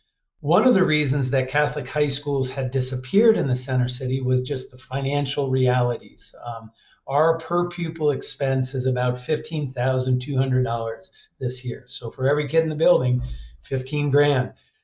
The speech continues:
You know, if, if your mom and dad are making forty thousand a year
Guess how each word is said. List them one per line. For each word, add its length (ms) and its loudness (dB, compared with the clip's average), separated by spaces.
You 140 -4
know, 180 0
if, 140 0
if 220 -2
your 140 -2
mom 340 2
and 120 -2
dad 320 4
are 120 4
making 460 -2
forty 400 2
thousand 580 0
a 60 2
year 680 4